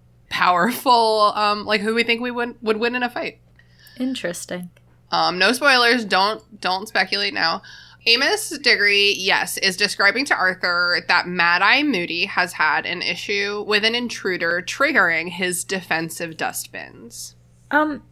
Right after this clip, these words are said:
Speaker 2: is this when the switch happens, do we think?
Speaker 1: Yes.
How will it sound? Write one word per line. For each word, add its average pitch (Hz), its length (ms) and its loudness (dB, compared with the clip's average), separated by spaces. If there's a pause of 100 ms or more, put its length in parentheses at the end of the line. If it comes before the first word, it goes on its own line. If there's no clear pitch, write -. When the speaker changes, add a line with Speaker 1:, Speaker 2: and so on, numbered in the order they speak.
Speaker 2:
is 294 220 0
this - 520 0
when 254 280 2
the 220 100 4
switch - 340 0
happens, 247 540 0
do 254 100 -2
we 262 140 0
think? 262 160 -2
Speaker 1:
Yes. - 440 0